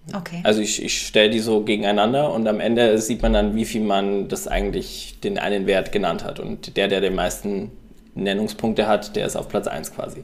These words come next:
Speaker 1: Ah ja, spannend. Bei, wir haben das so gemacht, wir haben die in eine Liste geschrieben und dann haben wir immer zwei, ähm, zusammen gehabt und dann immer sagen müssen, welcher von den beiden, wenn
Speaker 2: Ist
Speaker 1: wir uns
Speaker 2: wichtiger.
Speaker 1: entsch-,
Speaker 2: Genau,
Speaker 1: wichtiger.
Speaker 2: gegeneinander
Speaker 1: Und,
Speaker 2: über,
Speaker 1: ja,
Speaker 2: ja.
Speaker 1: genau. Und dann machst du ein Kreuz, also einen Strich und dann werden am En-, am Ende die meisten Striche.
Speaker 2: Genau,
Speaker 1: ne?
Speaker 2: ja, genau.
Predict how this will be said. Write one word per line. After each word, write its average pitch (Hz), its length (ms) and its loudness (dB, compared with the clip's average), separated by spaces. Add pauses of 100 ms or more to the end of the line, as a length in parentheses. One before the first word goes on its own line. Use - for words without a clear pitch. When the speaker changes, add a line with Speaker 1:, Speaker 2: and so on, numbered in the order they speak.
(120)
Speaker 1:
Ah 262 140 -2
ja, 170 140 0
spannend. 180 320 0
Bei, 190 220 4
wir 214 140 2
haben 254 140 4
das 254 120 0
so 262 80 2
gemacht, 233 320 2
wir 202 120 0
haben 208 120 2
die 185 120 -2
in 165 80 -2
eine 175 160 -2
Liste 190 260 -4
geschrieben 277 440 2
und 214 80 -2
dann 196 120 2
haben 226 100 2
wir 220 120 2
immer 220 240 2
zwei, 214 580 4 (540)
ähm, 190 720 -2
zusammen 202 380 4
gehabt 269 280 4
und 202 80 -2
dann 214 200 6
immer 226 340 2
sagen 220 400 6
müssen, 214 380 2
welcher 208 240 6
von 226 100 0
den 202 120 -2
beiden, 196 300 6
wenn 185 100 2
Speaker 2:
Ist 147 80 4 (100)
Speaker 1:
wir 139 60 8
uns - 80 0
Speaker 2:
wichtiger. 104 180 4
Speaker 1:
entsch-, - 180 -10
Speaker 2:
Genau, 139 160 8
Speaker 1:
wichtiger. 139 300 6
Speaker 2:
gegeneinander 120 320 8
Speaker 1:
Und, 92 140 4
Speaker 2:
über, 202 100 -6
Speaker 1:
ja, 233 80 10
Speaker 2:
ja. - 40 4
Speaker 1:
genau. 185 180 4
Und 185 80 2
dann 202 100 4
machst 214 160 2
du 196 40 0
ein 175 60 -4
Kreuz, 262 400 6
also 190 160 2
einen 175 120 -2
Strich - 440 0
und 330 100 0
dann 196 140 2
werden 208 180 6
am 185 140 0
En-, 180 200 0
am 175 120 -2
Ende 175 140 -4
die 170 80 -8
meisten 165 280 -8
Striche. 165 360 -10
Speaker 2:
Genau, 87 220 8
Speaker 1:
ne? 98 80 6
Speaker 2:
ja, - 100 6
genau. - 260 0